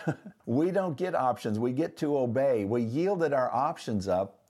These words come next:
when we surrendered our lives to him as Lord. Now we simply hear him speak and we quickly obey what he says. If we obey instantly, it keeps us from even perceiving the voice of the enemy. No one is,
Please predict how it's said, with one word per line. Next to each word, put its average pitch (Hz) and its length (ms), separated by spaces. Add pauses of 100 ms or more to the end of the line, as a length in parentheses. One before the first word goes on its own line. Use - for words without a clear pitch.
(120)
when 110 220
we 120 120
surrendered 120 600
our 101 160
lives 113 400
to 104 120
him 101 220
as 92 140
Lord. 98 520 (300)
Now 123 300
we 151 140
simply 147 460
hear 135 360
him 147 180
speak 156 540 (280)
and 117 200
we 117 120
quickly 98 760 (340)
obey 113 360
what 110 260
he 113 120
says. 92 540 (180)
If 117 140
we 143 200
obey 160 340
instantly, 160 760 (300)
it 113 180
keeps 160 420
us 120 260
from 110 500 (220)
even 143 560
perceiving 143 600
the 107 80
voice 120 320
of 120 100
the 120 140
enemy. 113 260
No 110 160
one 139 180
is, 117 240